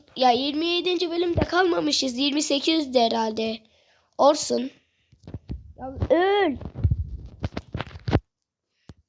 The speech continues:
Ya oyunu unutmuşum ya.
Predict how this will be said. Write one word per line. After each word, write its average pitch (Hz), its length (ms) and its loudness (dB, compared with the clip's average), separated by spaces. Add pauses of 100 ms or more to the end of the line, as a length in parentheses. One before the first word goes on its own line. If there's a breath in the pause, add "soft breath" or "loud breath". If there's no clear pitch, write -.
(460 soft breath)
Ya 262 180 2
oyunu 302 340 6
unutmuşum 311 720 -4
ya. 220 560 -2